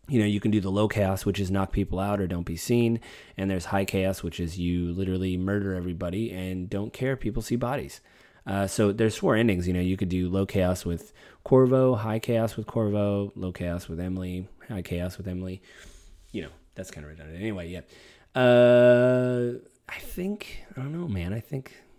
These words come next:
I'm trying to think of anything, any other thoughts. You did good, Arcane. Now, there is,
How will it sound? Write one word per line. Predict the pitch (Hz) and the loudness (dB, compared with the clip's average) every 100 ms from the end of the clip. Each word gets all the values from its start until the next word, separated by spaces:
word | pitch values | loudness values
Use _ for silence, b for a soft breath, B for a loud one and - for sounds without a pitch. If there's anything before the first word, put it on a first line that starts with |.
| _ - | _ -12
I'm | - | -10
trying | - 156 | -14 -10
to | 147 | -6
think | 110 | -4
of | |
anything, | 107 107 - | -4 -6 -8
any | 135 131 | -2 0
other | 110 110 | 0 -2
thoughts. | - 80 73 - - _ b b b | -6 -10 -10 -14 -20 _ b b b
You | 123 | 4
did | 123 143 127 | 8 6 8
good, | 131 | 8
Arcane. | 110 98 - 92 95 | 8 2 -2 -2 2
Now, | 113 113 | 2 2
there | 113 127 | 2 4
is, | 151 156 139 | 4 2 -2